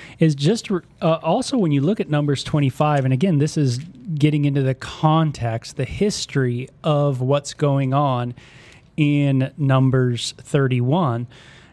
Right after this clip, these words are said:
Um, Israel, it says, was joined to Baal of Peor, and the anger of the Lord was aroused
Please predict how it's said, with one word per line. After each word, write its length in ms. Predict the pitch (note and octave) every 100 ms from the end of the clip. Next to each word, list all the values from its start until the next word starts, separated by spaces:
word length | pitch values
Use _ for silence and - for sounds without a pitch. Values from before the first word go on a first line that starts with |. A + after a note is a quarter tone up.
| _ -
Um, 240 | D#3+ D3+ -
Israel, 460 | F#3+ D4+ A#3+ G#3 D3
it 140 | -
says, 240 | - D3 C#3
was 200 | C3+ A#2
joined 640 | A#2 C#3+ E3 G3 F#3 E3+
to 160 | - D3
Baal 1000 | A#2 - B2 - E3+ F3+ C#3 A#2 A#2 -
of 180 | C#3+ -
Peor, 720 | - D3+ D3 D3+ B2+ A#2 A#2 -
and 160 | C#3
the 180 | C#3 -
anger 360 | D#3 E3+ E3 E3+
of 200 | D#3 C3
the 80 | C3+
Lord 420 | C3+ C#3+ D3+ C#3
was 240 | C3+ A#2+
aroused 840 | B2+ A#2+ B2+ D3 C#3+ A#2 A2+ A2+